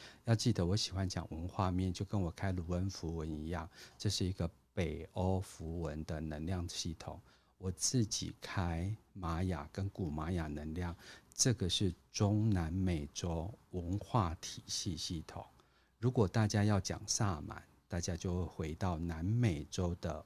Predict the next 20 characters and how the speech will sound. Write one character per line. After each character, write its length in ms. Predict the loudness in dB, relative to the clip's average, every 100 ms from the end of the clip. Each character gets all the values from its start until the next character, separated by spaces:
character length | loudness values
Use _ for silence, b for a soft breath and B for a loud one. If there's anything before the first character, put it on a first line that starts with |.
| -10
文 240 | -4 0 0
化 320 | 2 2 2
能 320 | 0 -4 -2
量 280 | -2 -2 -4 -12
体 200 | -14 -10
系 300 | -6 -4 -4
系 300 | -4 -6 -8
统。 180 | -10 -12 -12 B B B B B
所 200 | 4 6
以 300 | 8 4 0 _ _ _ -2
不 80 | 6
要 180 | 6
单 180 | 8 6
纯 200 | 6 2
从 360 | 2 0 0 -4 -8 _
这 140 | 0 2
种 180 | 2
所 200 | -2 -2
谓 100 | 0
的， 260 | 0 -2 -4